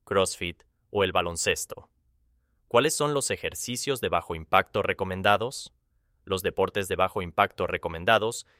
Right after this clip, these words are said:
incluyen actividades como caminar a paso ligero, paseos en bicicleta, nadar, hacer aeróbicos acuáticos, jardinería ligera, clases de ejercicios en grupo y bailar.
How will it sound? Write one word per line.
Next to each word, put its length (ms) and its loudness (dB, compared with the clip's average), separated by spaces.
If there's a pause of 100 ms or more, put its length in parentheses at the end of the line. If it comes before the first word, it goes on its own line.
(120)
incluyen 540 -4
actividades 680 -2
como 240 -4
caminar 420 -2
a 100 -4
paso 280 -2
ligero, 560 -2 (320)
paseos 520 2
en 80 -4
bicicleta, 680 0 (380)
nadar, 560 0 (400)
hacer 320 0
aeróbicos 580 2
acuáticos, 760 0 (340)
jardinería 680 -2
ligera, 580 0 (340)
clases 380 0
de 160 2
ejercicios 580 -4
en 120 -10
grupo 500 -2
y 100 -6
bailar. 580 -2